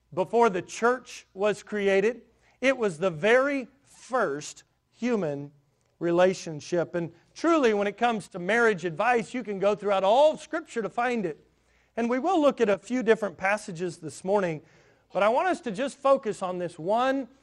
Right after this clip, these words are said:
simple idea to start out. Husbands, love your wives. So, I think this brings us to the question,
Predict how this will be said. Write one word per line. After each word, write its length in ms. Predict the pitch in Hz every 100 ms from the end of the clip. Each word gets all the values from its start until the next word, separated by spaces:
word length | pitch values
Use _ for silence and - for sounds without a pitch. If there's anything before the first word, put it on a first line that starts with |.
| _
simple 760 | _ - 233 240 233 233 226 -
idea 640 | 175 196 160 202 196 160
to 100 | 156
start 260 | 151 190 175
out. 300 | 170 147 120 _ _ _
Husbands, 1120 | - 208 277 202 - 160 143 156 160 156 - _ _ _ _
love 760 | 156 220 208 147 143 156 170 - _ _ _ _ _ _ _ _
your 140 | 135
wives. 540 | 139 147 113 - _ _ _ _ _ _ _ _ _ _ _ _
So, 400 | - 262 196 123 _ _ _ _ _ _ _
I 80 | 180
think 240 | 254 247
this 160 | - 208
brings 400 | - 233 233 180
us 120 | 202
to 120 | - 190
the 80 |
question, 640 | - 226 220 - - 131